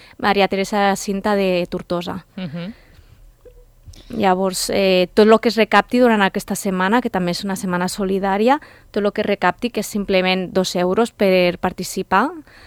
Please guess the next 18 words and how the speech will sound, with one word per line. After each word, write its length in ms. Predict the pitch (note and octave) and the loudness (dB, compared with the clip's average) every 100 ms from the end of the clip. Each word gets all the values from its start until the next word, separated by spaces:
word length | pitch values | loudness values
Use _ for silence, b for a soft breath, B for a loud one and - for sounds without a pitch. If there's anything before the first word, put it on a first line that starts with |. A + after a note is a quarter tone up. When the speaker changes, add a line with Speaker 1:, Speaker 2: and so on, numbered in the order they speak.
| B B - | B B -2
Speaker 1:
eh, 640 | G#3 G3+ G3 F#3 F3+ F#3 - - - | 2 4 2 2 0 -2 -6 -10 -6
anirà 500 | A3+ G#3 G3+ G#3 A3+ | -2 4 6 8 8
a 40 | A#3 | 6
favor 400 | A3+ G#3 G#3 G#3 | 2 2 2 2
de, 500 | A3 G#3 G3 F3+ - | 2 2 2 0 -2
de 160 | G3+ F#3+ | -2 0
l'associació 600 | F#3 G3+ G#3 F3+ G#3+ F#3+ | 0 -2 -6 -4 -2 0
nen, 320 | F#3+ A3 E4+ b b b | 2 0 -2 b b b
de 140 | A3+ G#3 | -2 0
nens 260 | G3 F#3+ | 0 -2
amb 360 | G#3+ G#3 G3 F#3 | 0 0 0 -2
neuroblastoma. 840 | F#3 F3+ F3 E3+ E3+ - F3 E3 E3+ B B B B B | 0 0 0 -2 -4 -4 -6 -6 -12 B B B B B
Speaker 2:
I 200 | G#3 G#3+ | -2 0
aquí, 260 | - G3+ | 0 0
a 360 | B3 B3 G3 F#3+ | 0 2 2 2
l'Hospitalet, 720 | G3+ F#3 A3 G3 F3+ F#3+ B3+ | 0 -4 -4 -2 -2 -2 -2
ja 140 | C4+ C4 | -4 -4
teniu, 600 | A3+ G#3+ G3 F#3+ F#3+ | -4 -2 0 2 0